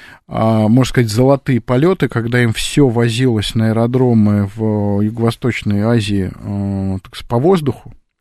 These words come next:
а результата не видно. В этой ситуации понимали, что удар Советского Союза по, э, японскому тылу,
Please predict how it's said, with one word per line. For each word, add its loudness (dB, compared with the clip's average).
а -4
результата 0
не 4
видно. -2
В -2
этой 0
ситуации -2
понимали, 2
что -2
удар -2
Советского -4
Союза -2
по, -2
э, -2
японскому -2
тылу, 2